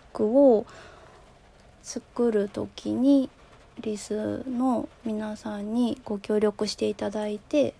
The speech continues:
作っていただいて、その打ち合わせの時に初めてお会いしました。まあ、それからなんか、あの、ワークショップ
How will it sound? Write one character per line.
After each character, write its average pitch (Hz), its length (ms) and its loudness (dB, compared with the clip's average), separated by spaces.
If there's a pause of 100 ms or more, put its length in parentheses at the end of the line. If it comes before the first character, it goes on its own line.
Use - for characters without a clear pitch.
(120)
作 - 260 -6
っ - 20 -8
て - 180 -8
い 107 80 -4
た - 160 -4
だ 208 180 -4
い 202 120 -4
て、 - 160 -6
そ 247 120 -6
の 240 200 2
打 226 80 -2
ち - 180 -6
合 226 80 -2
わ 240 80 -4
せ 247 160 -6
の 247 180 0
時 254 420 -6
に 247 260 0
初 220 300 -6
め 208 140 -4
て - 160 -10
お 208 240 -6
会 208 200 -6
い - 60 -16 (120)
し - 220 -10
ま 202 160 -6
し - 100 -10
た。 - 140 -14 (1200)
ま 254 60 -2
あ、 247 40 -2
そ - 160 -4
れ 269 120 2
か 285 240 -2
ら 285 160 2
な 277 120 2
ん 277 40 -2
か、 - 400 -6
あ 214 120 -6
の、 208 280 -4
ワ 233 140 -2
ー 233 40 -10
ク 240 180 -8
シ 247 120 -4
ョ 240 60 -2
ッ 233 40 -10 (140)
プ 208 360 -4